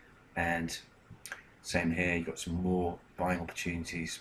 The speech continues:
from these spikes down. What a look at that one, beautiful. Down to six thousand dollars, and then you saw that run up all the way. So, uh, so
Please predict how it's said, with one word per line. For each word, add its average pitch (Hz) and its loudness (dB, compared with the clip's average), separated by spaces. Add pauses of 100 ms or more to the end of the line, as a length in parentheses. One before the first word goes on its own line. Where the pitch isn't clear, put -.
from 82 -4
these 82 -2
spikes - -2
down. 82 -4 (720)
What 85 -4
a 80 -4
look 80 -8
at 80 -8
that 87 0
one, 78 -8 (120)
beautiful. 85 -6 (640)
Down 85 -2
to - -8
six - -4
thousand 85 -2
dollars, 87 0
and 82 -8
then 82 -4 (120)
you - -18
saw 85 -2
that 82 -2
run 85 -2
up 82 -2 (120)
all 85 -8
the 85 -2
way. 87 4 (680)
So, 98 6 (1400)
uh, 107 8
so - 6